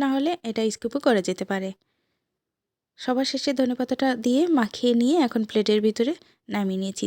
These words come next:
দেখুন, দেখতে কতটা সুন্দর লাগছে, আর গরম ভাতের সঙ্গে খেতে কিন্তু এটা আরও টেস্টি লাগবে। একটু লঙ্কার পরিমাণটা বেশি দেবেন, তাহলে দেখবেন খেতে আরও সুন্দর লাগছে এটা। তো কেমন লাগলো রেসিপিটা কমেন্টস করে জানাতে ভুলবেন না, সাথেই লাইক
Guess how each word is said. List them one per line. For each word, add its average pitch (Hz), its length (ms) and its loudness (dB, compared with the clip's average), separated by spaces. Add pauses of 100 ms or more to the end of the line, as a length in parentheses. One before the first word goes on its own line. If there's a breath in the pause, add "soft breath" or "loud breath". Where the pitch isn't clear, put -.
দেখুন, 214 220 -2
দেখতে 226 260 0 (120)
কতটা 240 260 2 (120)
সুন্দর 254 300 4
লাগছে, 254 380 -2 (500 soft breath)
আর 202 120 -4 (120)
গরম 240 280 4
ভাতের 247 300 0
সঙ্গে 254 200 0 (120)
খেতে 233 260 -4
কিন্তু 226 320 -2
এটা 330 140 -4 (220)
আরও 202 200 -2
টেস্টি 202 340 -4
লাগবে। 185 280 -6 (760)
একটু 247 220 -2
লঙ্কার 269 360 4
পরিমাণটা 269 420 2 (100)
বেশি 240 300 2
দেবেন, 269 300 2
তাহলে 208 260 -4 (100)
দেখবেন 285 240 -4 (100)
খেতে 220 220 -4
আরও 202 160 -4 (140)
সুন্দর 196 340 0
লাগছে - 280 -8
এটা। 190 200 -8 (1040)
তো - 160 -14
কেমন 277 200 6
লাগলো 302 220 4 (100)
রেসিপিটা 302 360 0
কমেন্টস 247 420 0
করে 247 180 -2
জানাতে 226 340 -2
ভুলবেন 247 440 -2
না, 302 120 -2
সাথেই 240 380 0 (100)
লাইক 220 200 -2